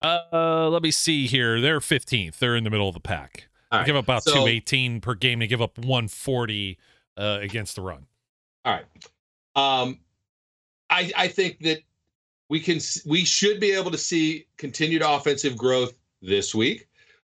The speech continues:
Speaker 2: We should be able to see continued offensive growth against what is currently one of the worst teams in the league on Thursday night following. Then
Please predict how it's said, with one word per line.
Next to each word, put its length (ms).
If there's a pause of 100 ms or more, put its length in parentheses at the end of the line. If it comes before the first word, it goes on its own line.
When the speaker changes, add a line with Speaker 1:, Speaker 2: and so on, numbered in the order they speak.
(120)
Speaker 2:
We 120
should 300
be 160
able 220
to 40
see 380
continued 400
offensive 500
growth 360
against 360
what 200
is 160
currently 560 (160)
one 160
of 120
the 140
worst 320
teams 320
in 160
the 80
league 380 (420)
on 220
Thursday 440
night 320
following. 540 (880)
Then 420